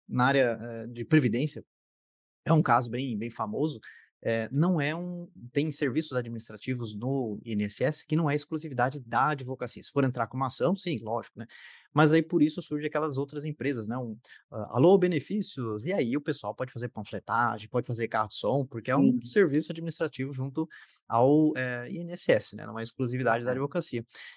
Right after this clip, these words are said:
Speaker 1: E no direito tributário, também tem uma atuação, ou, ou pelo menos parte ali que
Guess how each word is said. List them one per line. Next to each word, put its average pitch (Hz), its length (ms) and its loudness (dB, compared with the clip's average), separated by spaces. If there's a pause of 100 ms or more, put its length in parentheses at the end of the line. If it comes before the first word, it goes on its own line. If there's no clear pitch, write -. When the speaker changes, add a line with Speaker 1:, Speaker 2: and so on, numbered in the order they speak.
(120)
Speaker 1:
E 381 140 2
no 392 140 4
direito 247 380 4 (120)
tributário, 120 920 0
também 143 420 4
tem 143 140 -4
uma 127 240 -2
atuação, 117 460 -4
ou, 117 220 -2
ou 120 100 -8
pelo 127 140 0
menos 127 220 0
parte 139 480 0
ali 123 160 -4
que 120 280 -8